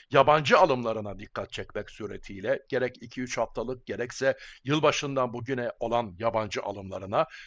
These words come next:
ve bankacılık sektöründeki para girişine dikkat çekmek suretiyle yabancının bir şekilde endeksi özellikle teb yatırım özelinde elinde bulundurmuş olduğu long pozisyonlar adına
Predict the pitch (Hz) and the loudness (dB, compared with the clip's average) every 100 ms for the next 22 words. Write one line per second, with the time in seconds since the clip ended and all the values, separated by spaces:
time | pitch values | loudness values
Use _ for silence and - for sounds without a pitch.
0 | - 127 135 190 175 147 131 120 123 - | -4 6 8 8 6 2 -2 -4 -8 -8
1 | 120 117 113 107 113 - 117 147 127 113 | -8 -8 -8 -10 -12 -6 -2 -2 -2 -4
2 | - 101 95 120 - - - - 104 - | -8 -10 -12 -4 0 0 -2 -8 -10 -12
3 | 104 95 95 104 98 160 - - - 131 | -12 -12 -14 -10 -4 -4 -4 -18 -12 0
4 | 139 135 131 120 131 165 - 175 190 131 | 2 4 2 -2 -4 -6 -4 -4 -2 -4
5 | 117 104 101 104 127 117 110 - - 156 | -6 -8 -8 -4 -2 -2 -6 -8 -8 -8
6 | - 120 131 127 165 - 139 135 - 214 | -6 -6 0 0 -2 -2 -2 -2 0 -2
7 | 175 135 - 117 101 - 113 117 107 92 | 0 -4 -4 -8 -10 -12 -8 -6 -6 -6
8 | 117 151 - - - 165 175 180 202 156 | -4 -4 -6 -14 -2 2 2 4 4 4
9 | 143 127 120 123 110 117 - 113 98 113 | 0 -2 -4 -6 -8 -12 -10 -10 -10 -10
10 | 110 170 196 - 127 110 - 110 104 95 | 4 6 6 2 -8 -8 -12 -10 -10 -12
11 | - 107 101 101 151 | -10 -6 -6 -2 -2